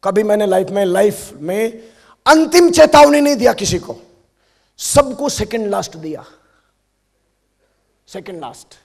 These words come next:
इसके बाद एक गलती और कर सकता है, उसके बावजूद भी मैं तुझे माफ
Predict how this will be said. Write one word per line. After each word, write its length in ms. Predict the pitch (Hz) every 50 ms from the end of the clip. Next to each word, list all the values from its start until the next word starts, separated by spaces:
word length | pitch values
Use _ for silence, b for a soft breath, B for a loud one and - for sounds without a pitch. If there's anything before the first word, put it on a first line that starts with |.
| _ _ _ _ _ _ _ _ _ _ _ _ _ _ _ _ _ _ _ _ _ _ _ _ -
इसके 300 | 180 - - - 220 214
बाद 380 | 170 180 165 180 180 185 - -
एक 140 | 165 180 165
गलती 300 | 170 165 156 160 - 226
और 240 | - - - 466 285
कर 140 | - - -
सकता 320 | - - - _ _ -
है, 160 | - _ _ _
उसके 220 | 151 - - - 190
बावजूद 360 | 165 170 170 170 156 175 156
भी 80 | 170
मैं 160 | 165 165 165 156
तुझे 220 | 165 156 135 147
माफ 540 | 143 135 147 180 247 - - - _ _